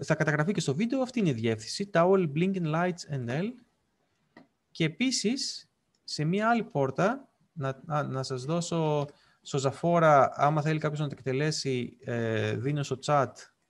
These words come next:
την εντολή. Ε, και επίσης, μπορούμε να συνδεθούμε στο, στην πόρτα έξι έξι έξι,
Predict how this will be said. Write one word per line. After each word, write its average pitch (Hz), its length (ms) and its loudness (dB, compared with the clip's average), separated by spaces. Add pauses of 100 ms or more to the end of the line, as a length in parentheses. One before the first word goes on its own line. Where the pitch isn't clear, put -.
(920)
την 123 100 -6
εντολή. 117 600 -2 (1040)
Ε, 117 800 -2 (160)
και 143 160 -2
επίσης, 214 800 -2 (1500)
μπορούμε 139 460 4
να 220 100 2
συνδεθούμε 190 460 0
στο, 160 400 -2
στην 139 220 -12
πόρτα 185 320 -2
έξι 185 280 -4
έξι 139 280 -6
έξι, 120 460 -6